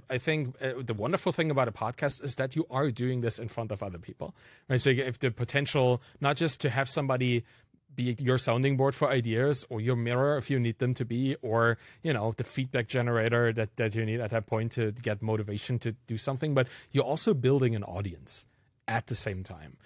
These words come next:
And you're building an audience from a place of auth-, authenticity and genuine vulnerability, because everything you talk about where you're not sure gives people insight into your,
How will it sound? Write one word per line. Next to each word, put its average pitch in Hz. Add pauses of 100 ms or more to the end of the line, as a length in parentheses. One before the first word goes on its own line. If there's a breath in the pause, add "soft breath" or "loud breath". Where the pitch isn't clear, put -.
(120)
And 156
you're 175
building 202
an 135
audience 170
from 147
a 117
place -
of 117 (380)
auth-, - (100)
authenticity 226 (440 soft breath)
and 127
genuine 175
vulnerability, 123
because 131 (120)
everything 190
you 170
talk 247
about 101
where 117
you're 151
not 151
sure - (460 soft breath)
gives 175
people 165
insight 147
into 131
your, 117